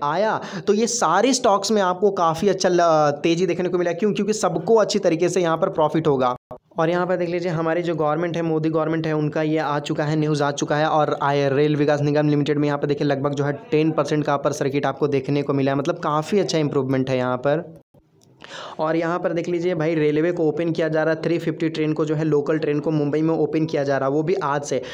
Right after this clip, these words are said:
तो ये भी रेलवे के लिए एक अच्छी खबर है। अगर देखिए, रेलवे चलेगा तो मतलब profit आना start हो जाएगा और जितने भी छोटे-छोटे लोग हैं उनको भी परेशानी थोड़ा कम होगा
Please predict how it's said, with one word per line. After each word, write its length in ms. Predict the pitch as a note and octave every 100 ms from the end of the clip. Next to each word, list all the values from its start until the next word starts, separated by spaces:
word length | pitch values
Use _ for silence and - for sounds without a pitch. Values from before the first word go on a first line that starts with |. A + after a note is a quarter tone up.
| E3+
तो 60 | E3
ये 140 | F3
भी 120 | G3 A3+
रेलवे 260 | G3+ G3
के 100 | F#3+
लिए 80 | F#3
एक 120 | F3+
अच्छी 200 | E3+ F#3
खबर 260 | F#3+ E3 E3
है। 80 | F3
अगर 280 | E3 D#3+
देखिए, 220 | E3 D#3+ D3+
रेलवे 300 | C#3+ D#3 F3
चलेगा 460 | F3 D#3+ D#3 D#3+ D#3+ - -
तो 160 | D#3+
मतलब 300 | D#3 D#3 F3
profit 440 | - D3 C#3+ F3+ D#3+
आना 220 | D3+ D#3+
start 360 | D#3+ D#3+ D3 D#3
हो 80 |
जाएगा 340 | D#3 D#3 D#3 D#3
और 200 | D#3 D#3
जितने 300 | C#3+ D3 E3
भी 300 | E3 D#3 D3+
छोटे-छोटे 560 | - E3 F#3+ F#3+ F#3
लोग 280 | F3 D#3+ E3
हैं 100 | D#3+
उनको 260 | D#3 D3+ E3+
भी 80 | F3
परेशानी 420 | E3 D3+ D3+ D#3+
थोड़ा 200 | D#3+ D#3
कम 200 | D#3+ F#3
होगा 320 | E3+ E3 E3